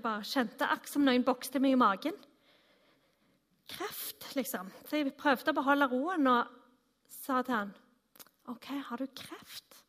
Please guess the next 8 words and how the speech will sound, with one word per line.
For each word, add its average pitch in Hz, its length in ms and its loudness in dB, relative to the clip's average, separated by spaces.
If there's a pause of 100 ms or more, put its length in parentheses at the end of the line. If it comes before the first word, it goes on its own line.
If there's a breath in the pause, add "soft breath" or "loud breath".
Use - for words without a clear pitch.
(520)
"Mhm", 320 560 2 (340)
sier 214 220 -8
han. 208 80 -16 (1500 soft breath)
Og 247 80 -2
jeg 233 80 -4
sier, 214 320 -8 (320 loud breath)
"Oi, 302 320 0
sann, 208 260 -8